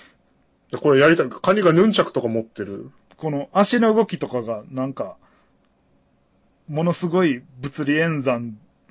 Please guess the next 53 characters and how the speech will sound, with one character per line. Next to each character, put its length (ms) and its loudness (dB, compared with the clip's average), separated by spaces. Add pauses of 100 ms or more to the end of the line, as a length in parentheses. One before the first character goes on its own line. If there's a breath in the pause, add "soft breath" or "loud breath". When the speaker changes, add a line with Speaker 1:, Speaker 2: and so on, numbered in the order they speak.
(100)
Speaker 2:
し 140 -12
て 100 -2
ま 140 0
す 180 -12
せ、 140 2
み 100 -4
た 160 -4
い 40 -10
な。 300 -10 (180)
複 180 0
雑 200 4
な 120 4
動 60 4
き 40 4
を。 60 0
Speaker 1:
そ 0 -
う 100 4
そ 0 -
う 0 -
そ 320 0 (720 loud breath)
う。 20 -20
で、 80 2
ひ 100 -4
っ 60 -20
く 100 6
り 80 4
返 180 4
し 60 0
た 60 6
相 120 4
手 80 4
何 180 2
も 100 4
で 100 2
き 80 -8
ん 80 -2
し 120 0
ね。 140 -8
<laughs> 80 -20 (3500 loud breath)
こ 100 -6
う、 40 -6
カ 120 2
ニ 140 0
の 80 2
喧 160 2
嘩 120 4
や 120 6
り 100 2
た 120 4
い 80 2
で 80 -6
し 120 -12
ょ。 120 -16